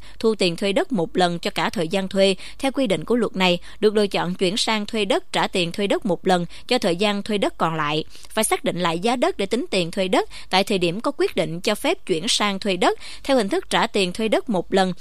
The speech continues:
cho cả thời gian thuê theo quy định luật này. Hai,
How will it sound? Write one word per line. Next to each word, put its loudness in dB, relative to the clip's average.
cho 0
cả 2
thời 0
gian 0
thuê 0
theo -2
quy 2
định -4
luật -2
này. 2
Hai, 4